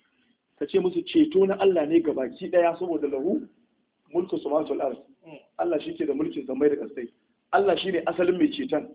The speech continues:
Speaker 1: Ya yi ma annabi kara ne don ya nuna darajar manzon Allah gobe kiyama. Misalin wannan, misalin malami ne a cikin aji.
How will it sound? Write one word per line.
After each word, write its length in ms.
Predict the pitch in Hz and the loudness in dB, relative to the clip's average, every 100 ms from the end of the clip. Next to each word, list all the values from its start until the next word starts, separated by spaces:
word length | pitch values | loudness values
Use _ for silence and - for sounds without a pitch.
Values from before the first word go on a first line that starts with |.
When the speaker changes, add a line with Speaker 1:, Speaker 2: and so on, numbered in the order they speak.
| _ _ _ _ _ _ _ _ _ _ _ | _ _ _ _ _ _ _ _ _ _ _
Speaker 1:
Ya 160 | 147 180 | 2 8
yi 60 | 214 | 8
ma 160 | 196 156 | 6 2
annabi 240 | 175 180 170 | 0 0 2
kara 340 | 147 147 175 | 4 8 6
ne 120 | 160 | 6
don 140 | 147 170 | 2 2
ya 80 | |
nuna 220 | 156 170 147 | 0 0 2
darajar 320 | 165 180 160 | 4 4 2
manzon 280 | 135 127 156 | -2 -4 -2
Allah 320 | 165 156 151 | 0 2 0
gobe 180 | 131 151 151 | 0 -2 0
kiyama. 320 | 131 131 113 - _ _ _ _ _ _ _ _ _ _ _ _ _ _ _ _ _ - | -2 -4 -10 -20 _ _ _ _ _ _ _ _ _ _ _ _ _ _ _ _ _ -8
Misalin 420 | 156 214 226 214 | -4 4 6 6
wannan, 360 | 156 143 151 151 - _ _ _ _ _ _ - 143 | 4 2 0 -2 -12 _ _ _ _ _ _ -14 -10
misalin 480 | - 190 190 165 156 | 2 4 4 2 0
malami 500 | 185 202 175 165 175 | 4 6 6 2 0
ne 80 | 156 | -2
a 80 | 135 | -4
cikin 240 | - 160 | -6 -2
aji. 220 | 330 330 | -2 -2